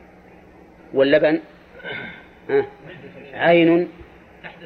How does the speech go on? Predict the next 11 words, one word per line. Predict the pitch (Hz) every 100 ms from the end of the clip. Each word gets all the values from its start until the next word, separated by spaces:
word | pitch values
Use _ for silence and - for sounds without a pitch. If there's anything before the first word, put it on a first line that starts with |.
| -
تحدث | 160 156 160 147
شيئا | 156 185 180
فشيئا، | 160 175 180 - - - - - - - - - - _ _ - _ - - -
عين | 135 143 131
تحدث | 156 143 143 123
شيئا | 123 156 135
فشيئا، | 123 139 139 170 - - - - - - -
فيجوز | 151 156 170 190 160
عقد | - 151 165 139
الإجارة | 151 - 143 147 139 131
عليه | 131 139